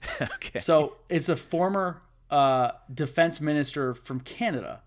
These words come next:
Speaker 1: Yeah.
Speaker 2: He's got some pretty wild claims about alien life. So the bre-, here's a, here's, like, a breakdown of those claims. He
Speaker 1: Okay.
Speaker 2: says there are at least four types of alien species that have been visiting Earth for thousands of years. The different species probably have different agendas and should not be considered as one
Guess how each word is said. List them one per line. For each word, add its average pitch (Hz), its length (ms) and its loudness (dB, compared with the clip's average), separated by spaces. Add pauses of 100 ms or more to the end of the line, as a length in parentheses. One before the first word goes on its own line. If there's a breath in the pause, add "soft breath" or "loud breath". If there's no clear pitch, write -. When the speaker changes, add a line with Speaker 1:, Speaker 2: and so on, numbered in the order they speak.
(300)
Speaker 1:
Yeah. 92 320 -4
Speaker 2:
He's 208 260 -2
got 185 200 6
some 156 120 -6
pretty 156 220 0
wild 135 320 4
claims 135 260 -2
about 123 180 0
alien 120 280 -6
life. 110 280 -8
So - 140 -6
the 143 60 0
bre-, 143 240 0
here's 196 200 0
a, 202 160 0
here's, 170 160 -6
like, 180 140 0
a 143 40 2
breakdown 135 460 0
of 120 80 -2
those 113 160 -8
claims. 110 420 -14 (380 soft breath)
He - 60 -10
Speaker 1:
Okay. - 80 -6
Speaker 2:
says 175 160 4
there 156 140 6
are 151 100 10
at 127 80 2
least 156 220 -2
four 170 340 2
types 175 320 -2
of 151 100 0
alien 147 260 2
species 117 640 -10 (180)
that 139 100 2
have 131 160 0
been 135 180 0
visiting 160 460 2
Earth 143 240 -2
for 139 240 -4
thousands 127 480 -2
of 127 120 -6
years. 110 420 -10 (1200 loud breath)
The 151 80 2
different 175 440 2
species 180 460 -6
probably 175 640 -2
have 143 300 2
different 139 340 -2
agendas 127 320 -2
and 123 100 -4
should 131 160 -6
not 123 140 0
be 135 80 -6
considered 127 500 -2
as 127 100 -2
one 127 220 -2